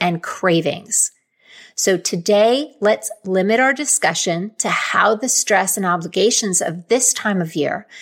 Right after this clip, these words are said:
can affect our exercise and nutrition patterns. Here are three ways that we can use those principles of resilience,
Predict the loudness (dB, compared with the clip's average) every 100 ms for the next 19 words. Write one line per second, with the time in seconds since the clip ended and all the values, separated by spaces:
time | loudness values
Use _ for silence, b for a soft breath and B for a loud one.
0 | B B -4 0 0 0 0 0 0 -4
1 | 2 2 2 0 0 0 2 4 4 4
2 | 0 -4 -2 -2 -2 -2 0 0 -2 -2
3 | 0 0 -4 -10 -4 -4 -4 b b b
4 | b b b b b b _ _ -4 2
5 | 4 4 2 -2 -4 -8 -8 0 2 2
6 | 2 4 6 6 2 2 0 2 0 0
7 | -4 -4 -2 2 4 4 2 0 0 0
8 | 0 0 -2 -4 -2 -2 -2 -2 0 0
9 | 0 0 2 0 0 -4 -2